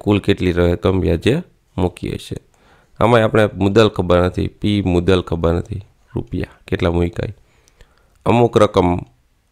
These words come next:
કેટલા ટકા એમ, એટલે આર બરાબર આઠ પોઇન્ટ પાંચ ટકા બરાબર પંચ્યાસીના છેદમાં થઈ જશે દસ ટકા. કેટલા વર્ષમાં કેમ મૂકી? ટાઇમ પીરિયડ છે ચાર વર્ષ માટે.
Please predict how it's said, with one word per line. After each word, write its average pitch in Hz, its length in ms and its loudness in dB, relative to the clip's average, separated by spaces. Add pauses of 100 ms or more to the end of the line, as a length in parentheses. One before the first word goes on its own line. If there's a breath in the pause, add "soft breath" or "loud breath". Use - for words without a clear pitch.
(160)
કેટલા 104 320 2
ટકા 104 320 4
એમ, 87 140 0
એટલે 85 200 -4 (160)
આર 101 100 4 (200)
બરાબર 90 400 2 (240)
આઠ 107 180 0 (120)
પોઇન્ટ 101 300 2 (200)
પાંચ 98 240 2 (160)
ટકા 85 300 -4 (1000)
બરાબર 85 340 0 (140)
પંચ્યાસીના 104 920 2
છેદમાં 101 420 0
થઈ 101 160 -8
જશે 104 260 -4 (640)
દસ 92 360 -2
ટકા. - 380 -14 (880)
કેટલા 127 340 4
વર્ષમાં 98 400 2
કેમ 90 160 -2
મૂકી? 92 280 -10 (520)
ટાઇમ 104 280 4
પીરિયડ 101 420 0
છે 101 100 2 (140)
ચાર 104 280 6
વર્ષ 90 200 0 (100)
માટે. - 220 -4